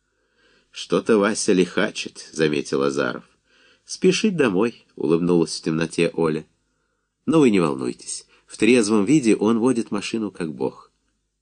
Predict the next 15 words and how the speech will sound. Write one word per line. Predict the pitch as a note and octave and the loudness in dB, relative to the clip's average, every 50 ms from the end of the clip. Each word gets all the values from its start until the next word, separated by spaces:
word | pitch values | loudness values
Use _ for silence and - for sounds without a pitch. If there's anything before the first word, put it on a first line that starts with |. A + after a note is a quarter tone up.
| _ _ _ | _ _ _
"А | - D2 | -12 -10
я | C#2 B1 B1+ B1 | -8 -6 -4 -2
и | B1+ B1+ | -2 -2
не | B1+ C2+ | -4 -4
волнуюсь. | C2+ F2+ A#2+ C3+ B2 G2 E2 D2+ F2 A2+ - - - - - _ _ _ _ _ _ _ _ _ _ | -2 0 0 0 2 2 2 0 0 -2 -4 -8 -12 -14 -16 _ _ _ _ _ _ _ _ _ _
Уж | - E2 E2 - | -8 -6 -4 -2
с | - | 0
какими | - G#2 F#2+ - - A#2 C#3 D3 | 2 0 0 2 2 2 2 2
шофёрами | B2+ - B2+ A#2 - B2+ B2 B2+ C3+ C3 | 2 0 0 0 4 4 4 4 4 4
не | C3 B2 B2 | 2 2 0
приходилось | - A#2 G#2+ - A2+ F#2 F#2+ F#2+ F#2+ G2 - | 0 -2 -2 0 0 2 4 4 4 4 2
только | - - G#2 G2+ - A2+ | -2 -2 -2 -2 0 -2
ездить". | G2+ E2+ C#2+ C#2+ C#2+ - - B1+ - - - _ _ _ _ _ _ _ _ _ _ _ _ _ _ _ _ | 0 0 0 -2 -4 -6 -12 -16 -16 -18 -20 _ _ _ _ _ _ _ _ _ _ _ _ _ _ _ _
"Где | D#3 E3 E3 E3 C3 E2+ C#2 | -8 -2 2 4 4 4 4
это?" | - - - - | 2 -4 -10 -14